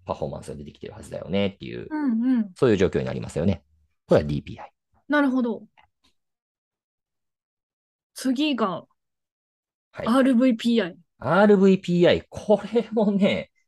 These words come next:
Speaker 2: レシデュ-、
Speaker 1: 見たことないっすね。
Speaker 2: レシ-、レシ-、レシデュアルバリュートゥペイドイン。
Speaker 1: はい。はい。これ残余価値割る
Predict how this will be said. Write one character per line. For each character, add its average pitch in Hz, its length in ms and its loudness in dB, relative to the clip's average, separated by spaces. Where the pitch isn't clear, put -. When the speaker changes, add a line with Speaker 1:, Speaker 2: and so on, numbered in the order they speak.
Speaker 2:
レ 226 100 0
シ 156 140 -2
デ - 60 4
ュ-、 - 40 4
Speaker 1:
見 220 60 -2
た 233 60 2
こ 254 60 2
と - 60 2
な 80 140 0
い - 40 -2
っ 208 40 -8
す - 260 -6
ね。 - 120 0
Speaker 2:
レ - 60 -2
シ-、 262 280 -6
レ 226 140 0
シ-、 269 280 -6
レ 226 80 4
シ 294 180 0
デ 247 100 2
ュ 262 100 4
ア 247 80 2
ル 240 200 0
バ 233 180 0
リ 233 120 2
ュ 240 40 -2
ー 226 40 -6
ト 233 120 -4
ゥ 220 160 -2
ペ 240 140 0
イ 233 40 2
ド 214 60 -2
イ - 20 -6
ン。 - 60 -10
Speaker 1:
は 233 100 2
い。 185 140 -2
は - 140 -8
い。 - 140 -16
こ - 20 4
れ 123 60 4
残 151 180 2
余 202 140 4
価 196 140 4
値 80 960 -6
割 95 260 2
る 131 60 2